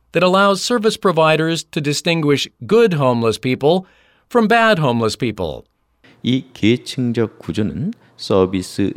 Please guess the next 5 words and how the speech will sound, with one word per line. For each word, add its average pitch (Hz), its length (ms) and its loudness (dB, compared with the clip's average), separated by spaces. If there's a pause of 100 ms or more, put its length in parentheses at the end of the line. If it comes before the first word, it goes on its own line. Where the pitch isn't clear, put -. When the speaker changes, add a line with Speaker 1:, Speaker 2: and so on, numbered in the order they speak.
Speaker 2:
제공자가 78 1040 -6 (400)
좋은 92 420 0
노숙자와 92 840 -6 (100)
나쁜 160 560 -6
노숙자를 - 800 -6